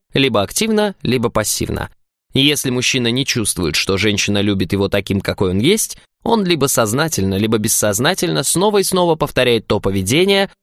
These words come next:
которое не приемлет женщина. У него возникает внутренний порыв воспроизводить это поведение до тех пор,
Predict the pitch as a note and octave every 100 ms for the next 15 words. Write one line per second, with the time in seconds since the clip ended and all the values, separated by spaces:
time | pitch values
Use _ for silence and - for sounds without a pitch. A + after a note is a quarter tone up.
0 | _ D#3+ D3+ C#3+ C3+ C3+ C3 A#2 G#2+ G2
1 | A2 B2 D3+ G2+ - E2 - - _ _
2 | A#2 B2 C#3+ G#3 G3 E3+ D#3+ E3 E3 C3+
3 | D#3+ C#3 B2+ A#2+ A2+ A2+ F3+ - B2 -
4 | B2+ A#2+ G#2+ A#2 A2+ G#2+ G2 - G2+ G#2
5 | A2 G#2 G2 G2 - - - F2